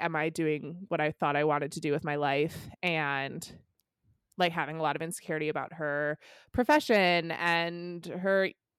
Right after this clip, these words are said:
you know, like, what she's doing with her life and, like, late twenties, you know, midlife crisis kind of deal, or quarter life crisis. So I think, like, she has just, like, a lot of insecurity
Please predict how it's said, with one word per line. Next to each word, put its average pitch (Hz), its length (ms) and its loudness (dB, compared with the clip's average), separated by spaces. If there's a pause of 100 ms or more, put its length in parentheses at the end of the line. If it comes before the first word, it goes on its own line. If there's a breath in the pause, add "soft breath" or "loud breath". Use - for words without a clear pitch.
(200)
you 190 120 -2
know, 180 240 4
like, 175 180 2
what 175 100 -2
she's 196 140 -6
doing 208 160 0
with 196 100 -2
her 196 100 4
life 185 360 4
and, 180 100 -6
like, 165 140 -6
late 180 200 2
twenties, 160 400 -4
you 160 60 -8
know, 156 140 -2
midlife 151 300 -2
crisis 151 320 -4
kind 156 180 -8
of 147 80 -8
deal, 147 180 -2
or 151 80 -2
quarter 151 240 -2
life 147 140 -2
crisis. 175 400 -4 (380 soft breath)
So - 160 2
I 190 100 8
think, 196 220 -2
like, 180 180 2
she 185 160 -2
has 147 260 -2
just, 156 140 -10
like, 156 100 -8
a 160 60 -8
lot 147 180 -4
of 156 60 -10
insecurity 156 760 -6